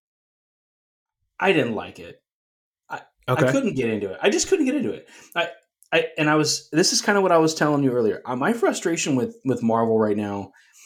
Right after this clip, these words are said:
Speaker 1: is it's owned by Disney. And I'm not saying that Disney's doing a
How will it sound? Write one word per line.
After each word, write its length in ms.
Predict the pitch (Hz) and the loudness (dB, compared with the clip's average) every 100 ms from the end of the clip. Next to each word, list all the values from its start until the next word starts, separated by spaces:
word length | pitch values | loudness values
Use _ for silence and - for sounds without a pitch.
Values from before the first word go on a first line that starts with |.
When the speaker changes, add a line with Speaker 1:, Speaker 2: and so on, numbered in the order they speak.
| - - | -10 -2
Speaker 1:
is 160 | 113 | 0
it's 160 | 107 - | 0 -4
owned 240 | 120 147 | 0 2
by 140 | 160 156 | 4 4
Disney. 580 | 110 95 101 98 95 - _ _ _ _ - | 2 -2 -4 -6 -10 -14 _ _ _ _ 0
And 120 | 131 | 2
I'm 80 | 139 | 4
not 240 | 196 170 | 2 0
saying 220 | 175 160 | 2 4
that 100 | 127 | 4
Disney's 380 | 113 120 123 104 | 2 0 -2 -4
doing 260 | - 120 117 | -2 -2 0
a 140 | 110 | -2